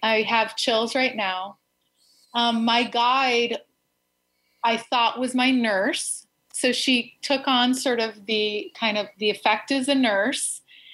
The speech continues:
And I am looking out of an incubator of this glass kind of structure and just, like, frozen.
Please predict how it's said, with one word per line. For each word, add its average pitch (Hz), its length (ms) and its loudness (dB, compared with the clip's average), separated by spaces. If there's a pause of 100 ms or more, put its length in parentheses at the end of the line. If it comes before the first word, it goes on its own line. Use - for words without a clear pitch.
(400)
And 240 140 0
I 240 140 2
am 254 260 2
looking 294 480 0
out 233 260 2 (160)
of 226 160 0
an 226 140 0
incubator 196 680 0
of 208 220 0
this 208 280 -4
glass 226 680 -2
kind 240 240 0
of 254 60 0
structure 208 800 -2 (1900)
and 254 680 2 (880)
just, 254 680 -2 (1040)
like, 208 600 -4 (240)
frozen. 202 600 0